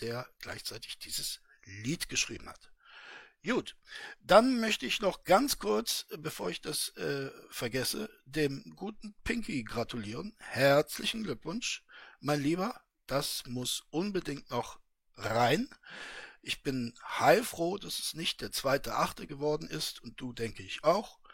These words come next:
Ihr hättet auch damit leben können, aber so ist es doch viel, viel schöner. Und, äh, dann noch ein Wort zum, äh, sehr guten Fuddel.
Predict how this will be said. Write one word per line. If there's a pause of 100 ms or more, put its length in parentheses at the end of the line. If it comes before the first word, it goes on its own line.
(600)
Ihr
hättet
auch
damit
leben
können,
aber
so
ist
es
doch
viel,
viel (100)
schöner. (560)
Und,
äh,
dann
noch
ein
Wort
zum, (100)
äh, (260)
sehr
guten
Fuddel.